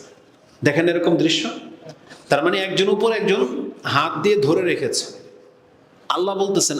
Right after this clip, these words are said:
আল্লাহর কোনো কাজে এই রকমের কোনো ব্যক্তি আল্লাহকে একটু সাপোর্ট করবে, ধরবে, আল্লাহ বলছেন, "এমন কোনো কিছুর প্রয়োজন আমার হয় না।" মানে আল্লাহ সুবহানাহু ওয়া তাআলার কোনো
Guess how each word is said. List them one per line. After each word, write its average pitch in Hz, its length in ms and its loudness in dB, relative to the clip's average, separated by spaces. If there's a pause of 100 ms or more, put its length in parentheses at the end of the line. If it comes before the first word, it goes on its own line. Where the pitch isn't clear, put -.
আল্লাহর 208 420 0
কোনো 220 200 2
কাজে 156 380 0
এই 131 300 0
রকমের 147 520 0
কোনো 156 140 2
ব্যক্তি 170 360 0
আল্লাহকে 156 360 0
একটু 131 140 -6
সাপোর্ট 196 420 -2
করবে, 123 280 0
ধরবে, 151 600 2 (440)
আল্লাহ 143 180 2
বলছেন, 139 200 0 (140)
"এমন 196 520 0
কোনো 143 500 2 (400)
কিছুর 220 340 2
প্রয়োজন 139 340 2
আমার 117 200 0
হয় 104 240 -4
না।" - 240 -12 (520)
মানে 123 200 4
আল্লাহ 143 240 0
সুবহানাহু 156 420 0
ওয়া 151 180 2
তাআলার 147 280 0
কোনো 185 200 0